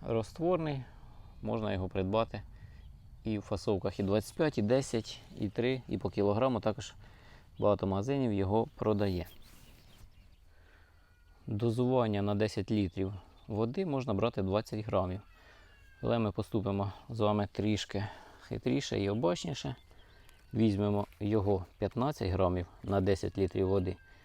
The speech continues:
І також, так як нам потрібно на-, нарощувати й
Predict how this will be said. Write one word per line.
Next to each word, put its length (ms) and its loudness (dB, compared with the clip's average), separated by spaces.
І 80 0
також, 400 0
так 180 -2
як 140 -2
нам 200 0
потрібно 580 0
на-, 220 -4
нарощувати 580 0
й 120 -2